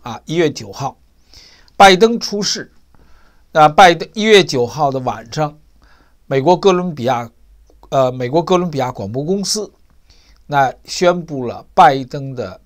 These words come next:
白宫律师的一份声明。声明讲说，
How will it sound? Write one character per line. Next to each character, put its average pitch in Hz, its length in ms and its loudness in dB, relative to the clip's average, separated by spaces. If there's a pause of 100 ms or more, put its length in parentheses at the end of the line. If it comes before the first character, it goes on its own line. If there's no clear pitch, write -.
白 123 120 -2
宫 175 240 -6
律 165 160 -4
师 151 320 -10 (200)
的 131 120 -12
一 139 140 -10
份 139 180 -10
声 180 240 -6
明。 147 240 -10 (600)
声 202 220 0
明 185 160 -4
讲 113 260 -10
说， 143 340 -4